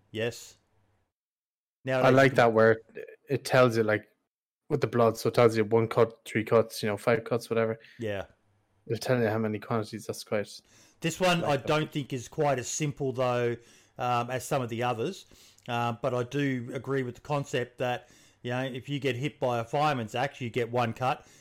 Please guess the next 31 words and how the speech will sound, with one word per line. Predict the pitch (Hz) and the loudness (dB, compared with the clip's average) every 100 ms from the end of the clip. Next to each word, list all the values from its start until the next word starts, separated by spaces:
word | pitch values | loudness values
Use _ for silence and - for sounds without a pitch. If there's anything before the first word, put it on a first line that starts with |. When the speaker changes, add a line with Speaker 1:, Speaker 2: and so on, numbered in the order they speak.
| _ 117 | _ -4
Speaker 1:
Um, | 120 120 117 120 | -2 0 0 -4
and | 131 | -4
if | 123 131 | -6 -2
you | 139 127 120 - | 0 0 -2 -6
cut | 147 - | -8 -4
your | 123 120 | -4 0
hand, | 131 131 123 - - _ - | 0 0 -2 -6 -20 _ -4
uh, | 123 120 113 | -2 0 0
breaking | 139 131 131 123 | 0 0 -2 -2
a | 117 113 | 0 0
bush, | 101 151 135 123 - - _ | -2 0 0 -2 -10 -20 _
you | 123 | -10
get | 113 123 123 | -4 -4 -2
one | 117 113 | -4 -4
cut. | - 131 185 - - _ - | -2 -2 -4 -10 -20 _ -6
Um, | 120 120 120 | -2 -2 -2
but | 139 | -4
they're | 131 | -2
both, | 123 131 135 113 - | 0 0 -2 -10 -4
they're | 127 123 - | -2 -2 -2
both | 135 131 - | 0 0 -2
equal | 139 131 | -4 -4
cuts. | 110 156 113 - - - _ _ - | -4 -4 -4 -8 -20 -20 _ _ -10
Um, | 120 120 117 120 123 - - | -4 0 0 -2 -6 -18 -6
I'm, | 147 127 120 | -2 -2 -2
I'm | 139 117 - - - - - | -4 -4 -12 -20 -18 -14 -4
probably | 247 226 156 | -4 -2 -4
safe | 123 - 170 165 | -4 0 0 0
in | 127 | -6
saying | - 180 175 147 127 123 | -4 0 2 2 0 0
that | 127 | -2